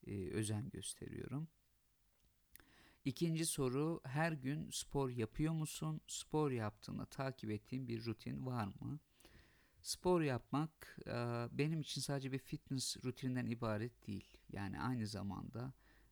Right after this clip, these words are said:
e, işte stresten uzaklaşmak, zihinsel açıdan yenilenmek için aslında bir araç. Sabahları işe gitmeden önce yarım saat spor salonuna gitmek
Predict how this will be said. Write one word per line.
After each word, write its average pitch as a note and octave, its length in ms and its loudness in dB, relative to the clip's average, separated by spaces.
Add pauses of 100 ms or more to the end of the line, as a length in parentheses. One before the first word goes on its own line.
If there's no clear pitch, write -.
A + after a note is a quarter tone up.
(120)
e, - 200 -8 (360)
işte - 380 -6
stresten - 760 -2
uzaklaşmak, - 960 -6
zihinsel A2+ 520 0
açıdan G#2+ 480 -4
yenilenmek G#2 920 -2 (400)
için - 380 -6
aslında A2+ 400 -2
bir A#2+ 180 0
araç. - 420 -4 (500)
Sabahları C#3 540 2
işe - 200 0
gitmeden G#2+ 520 0
önce G2+ 300 0
yarım C3+ 380 4
saat - 340 -2
spor - 340 0
salonuna G2 500 0
gitmek - 600 -8